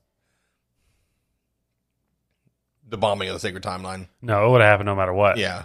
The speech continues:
Speaker 1: but they didn't stop it.
Speaker 2: Yeah. The thing is, is, like, if they didn't have gone, if they wouldn't have gone there, this, it gets bombed anywhere, and they're probably more confused now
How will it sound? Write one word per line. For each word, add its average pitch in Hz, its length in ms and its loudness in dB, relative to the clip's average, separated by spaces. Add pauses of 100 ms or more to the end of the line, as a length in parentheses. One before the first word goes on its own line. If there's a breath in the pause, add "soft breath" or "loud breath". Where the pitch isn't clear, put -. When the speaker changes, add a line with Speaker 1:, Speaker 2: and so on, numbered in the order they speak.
Speaker 1:
but 104 140 -8
they 104 100 -2
didn't 98 180 -6
stop 90 280 -4
it. - 120 -18 (140)
Speaker 2:
Yeah. 98 220 -6 (680)
The 123 80 0
thing 160 200 2
is, 175 160 2
is, 104 160 -2
like, 101 200 0 (120)
if 107 240 -6
they 117 160 0
didn't 127 280 -4
have 104 140 -4
gone, 98 280 -2
if 110 140 -6
they 120 80 0
wouldn't 135 220 -2
have 123 80 -6
gone 110 180 0
there, 107 220 0
this, 101 200 -16 (360)
it 120 220 -8
gets 120 180 -2
bombed 104 320 0
anywhere, 101 280 -2
and 98 100 -4
they're 107 80 -6
probably 139 220 4
more 104 280 0
confused 101 400 -2
now 104 320 -2